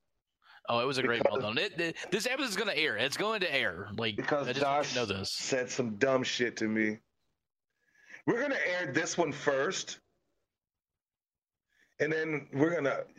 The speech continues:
Speaker 2: maybe you can do something to it while you're out with your people celebrating the draft.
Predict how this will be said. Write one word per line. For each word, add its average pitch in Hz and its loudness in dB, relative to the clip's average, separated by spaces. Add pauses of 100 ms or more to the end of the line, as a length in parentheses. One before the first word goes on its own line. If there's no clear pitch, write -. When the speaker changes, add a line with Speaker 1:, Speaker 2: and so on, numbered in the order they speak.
(420)
Speaker 2:
maybe 202 0
you 196 0
can 185 -2
do 185 0
something 185 0
to 180 -2
it 165 -2
while 151 2
you're 151 2 (180)
out 143 2
with 135 2
your 131 0
people 139 0
celebrating 131 2
the 117 -2
draft. 117 0